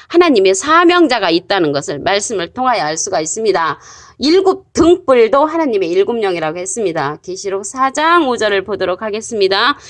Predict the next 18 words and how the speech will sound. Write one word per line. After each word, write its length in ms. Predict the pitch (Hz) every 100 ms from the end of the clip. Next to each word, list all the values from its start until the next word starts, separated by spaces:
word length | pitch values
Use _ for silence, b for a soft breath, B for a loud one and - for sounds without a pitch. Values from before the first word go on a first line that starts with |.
| B B
"보좌로부터 760 | - 311 392 427 453 440 403 415
번개와 520 | 349 320 302 277 277
음성과 480 | 262 254 277 240 226
내성이 480 | 196 202 226 208 190
나고 760 | 170 170 - 262 254 214 180 175
보좌 280 | 247 247
앞에 220 | 226 202 196
일곱 600 | 226 208 202 196 - - -
등불 560 | 214 185 170 285 330 311 -
켠 180 | 349 277
것이 240 | 262 185
있으니 400 | 151 - 151 135 B B B
이는 260 | 190 196 226
하나님의 560 | 277 269 226 220 202
일곱 460 | - 269 - 277 240
영이라." 560 | 180 175 175 233 196 165
그래서 300 | 185 190 196
영은 340 | 226 294